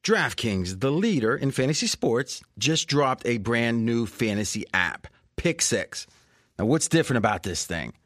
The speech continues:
I was never a big fantasy guy. You know why? Is I always worried, you know, who's on the other side? Who am I playing against?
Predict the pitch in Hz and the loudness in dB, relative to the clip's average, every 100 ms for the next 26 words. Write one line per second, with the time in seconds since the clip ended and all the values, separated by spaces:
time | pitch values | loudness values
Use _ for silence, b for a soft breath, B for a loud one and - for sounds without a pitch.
0 | - 170 285 202 196 170 170 156 160 180 | -2 2 2 4 2 4 2 2 0 0
1 | 190 190 - 98 87 50 - - 127 139 | 2 2 0 -4 -4 -6 -14 -8 -2 2
2 | 131 123 131 185 294 - b b b b | 2 2 2 0 -4 -10 b b b b
3 | 147 139 143 143 175 185 151 151 170 175 | 0 0 -2 -2 2 2 2 0 2 2
4 | 143 123 113 135 147 151 202 196 185 180 | 2 2 0 -2 0 2 2 2 2 2
5 | 165 165 151 - 147 113 92 98 147 165 | 2 0 2 2 2 2 0 0 0 0
6 | 151 143 147 143 131 120 123 113 95 - | 0 -2 -2 0 0 -2 -2 0 -2 -4
7 | - | -8